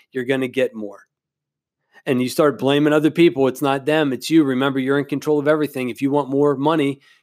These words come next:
go out and make more money. Get a second, you know, get a second job, get a part-time job. You got,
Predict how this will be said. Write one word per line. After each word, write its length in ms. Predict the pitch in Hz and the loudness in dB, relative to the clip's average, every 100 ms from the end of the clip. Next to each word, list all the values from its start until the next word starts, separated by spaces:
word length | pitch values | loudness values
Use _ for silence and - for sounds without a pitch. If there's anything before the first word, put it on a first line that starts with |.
| _ | _
go 160 | 143 131 | -2 0
out 80 | 139 | 0
and 80 | |
make 180 | 139 143 | -2 -2
more 160 | 139 143 | -2 -2
money. 240 | 151 143 | -2 -4
Get 160 | 120 127 | -4 -6
a 60 | |
second, 480 | - 143 143 131 - | -4 -6 -4 -10 -10
you 120 | 135 120 | -8 -6
know, 60 | |
get 120 | 127 | -4
a 40 | 131 | -4
second 300 | 147 139 131 | -4 -4 0
job, 240 | 143 139 | 0 0
get 80 | 123 | -2
a 60 | 104 | -4
part-time 400 | 131 - 123 120 | -6 -4 -8 0
job. 300 | 143 117 - _ - _ | 0 0 -6 _ -20 _
You 120 | 127 | -2
got, 200 | 135 131 | 0 0